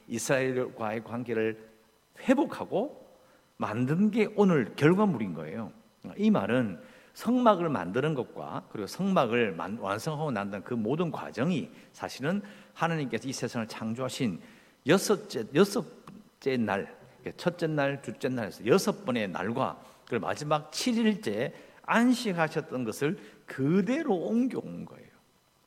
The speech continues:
그래서 성막은 하나님의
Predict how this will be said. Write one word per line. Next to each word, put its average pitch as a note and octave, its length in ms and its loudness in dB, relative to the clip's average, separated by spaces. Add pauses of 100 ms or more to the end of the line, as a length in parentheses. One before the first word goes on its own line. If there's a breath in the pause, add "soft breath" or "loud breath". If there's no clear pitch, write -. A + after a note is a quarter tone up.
(320 soft breath)
그래서 C3+ 280 0
성막은 G2+ 720 -2 (1300 loud breath)
하나님의 A#2+ 640 -2